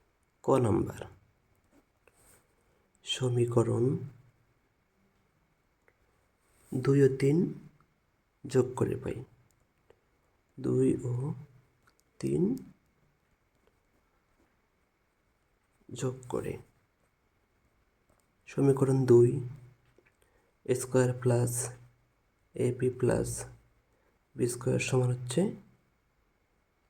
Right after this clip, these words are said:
ফোর, আবার স্কয়ার মাইনাস এবি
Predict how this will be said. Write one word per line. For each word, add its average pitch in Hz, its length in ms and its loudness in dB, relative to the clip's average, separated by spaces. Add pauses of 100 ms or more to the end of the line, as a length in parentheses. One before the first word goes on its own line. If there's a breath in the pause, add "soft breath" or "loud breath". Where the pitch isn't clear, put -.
(280)
ফোর, 107 240 0 (960)
আবার 127 360 -2 (1200)
স্কয়ার 127 640 -4 (1200)
মাইনাস 123 480 0 (960)
এবি 131 260 -2